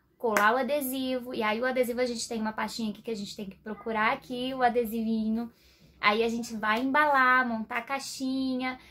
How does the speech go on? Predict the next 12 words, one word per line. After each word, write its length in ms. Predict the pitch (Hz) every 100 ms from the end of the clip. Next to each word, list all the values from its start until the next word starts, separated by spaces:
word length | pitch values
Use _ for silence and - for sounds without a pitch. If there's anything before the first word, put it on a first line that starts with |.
| _
depois 200 | - 226
a 80 | 240
gente 100 | 240
vai 100 | 240
fazer 300 | 233 226 226
P 60 | 269
L 200 | 269 320
P, 460 | - 285 277 277 269
que 100 | 269
é 100 | 233
o, 280 | 226 226 -
o, 240 | 220 214